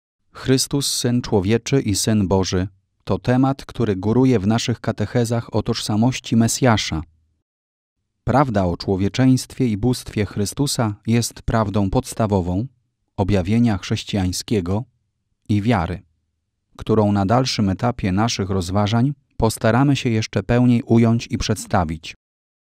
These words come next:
Natomiast w katechezie obecnej wypada uzupełnić analizę nazw mesjańskich, które w pewnym stopniu występują już w Starym Testamencie,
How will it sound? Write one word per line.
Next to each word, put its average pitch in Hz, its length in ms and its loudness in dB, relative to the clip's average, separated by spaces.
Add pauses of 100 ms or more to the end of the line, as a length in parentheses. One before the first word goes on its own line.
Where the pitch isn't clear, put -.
(140)
Natomiast 98 520 2
w - 60 -16
katechezie 98 540 0
obecnej 104 560 2
wypada 90 400 0
uzupełnić 87 720 0
analizę 87 520 0
nazw 87 360 -2
mesjańskich, 92 920 0 (140)
które 90 280 0
w - 80 -8
pewnym 92 360 0
stopniu 90 500 0
występują 95 720 2
już 90 240 -2
w - 60 -10
Starym 90 360 0
Testamencie, 95 800 0